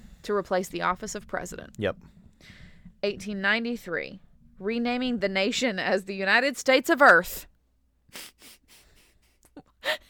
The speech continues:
Speaker 1: Someone was so high. I have a really,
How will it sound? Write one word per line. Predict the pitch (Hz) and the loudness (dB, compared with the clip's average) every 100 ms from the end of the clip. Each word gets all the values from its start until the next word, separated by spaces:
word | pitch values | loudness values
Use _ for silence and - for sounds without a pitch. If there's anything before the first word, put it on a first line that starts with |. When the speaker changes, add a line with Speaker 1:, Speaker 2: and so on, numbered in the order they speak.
| _ | _
Speaker 1:
Someone | - 320 349 370 359 | -2 -2 -2 -8 -10
was | - | -10
so | - - 339 339 311 | -10 -14 -14 -12 -14
high. | 320 330 320 311 - _ - - - - - - - _ _ _ _ - - _ _ _ _ _ | -14 -16 -16 -16 -18 _ -20 -20 -20 -20 -20 -20 -20 _ _ _ _ -20 -20 _ _ _ _ _
I | - | -8
have | 202 190 | -4 -4
a | 196 | -4
really, | 180 - | -6 -8